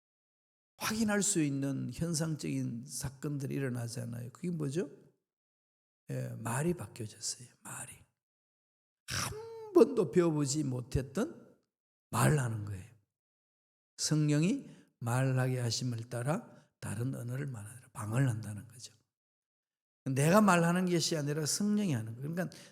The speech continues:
내 고집, 내 생각을 하나님께 맡기는 거죠. 그러면 성령께서 내 혀를 사로잡습니다. 성령의 언어가 내 입에서 나오는 거죠. 그럼 삐뚤어진 말이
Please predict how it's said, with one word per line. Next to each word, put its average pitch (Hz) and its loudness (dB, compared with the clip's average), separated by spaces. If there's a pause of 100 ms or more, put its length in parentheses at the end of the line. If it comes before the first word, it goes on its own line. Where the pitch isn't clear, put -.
(100)
내 170 8
고집, 160 4
내 151 6
생각을 175 2
하나님께 180 -4
맡기는 131 6
거죠. 117 -2 (640)
그러면 180 2
성령께서 226 2
내 165 4 (720)
혀를 156 -2 (240)
사로잡습니다. - -2 (600)
성령의 165 8
언어가 131 10 (320)
내 123 8
입에서 123 8
나오는 113 2
거죠. 113 -8 (220)
그럼 147 -4
삐뚤어진 185 2
말이 135 -2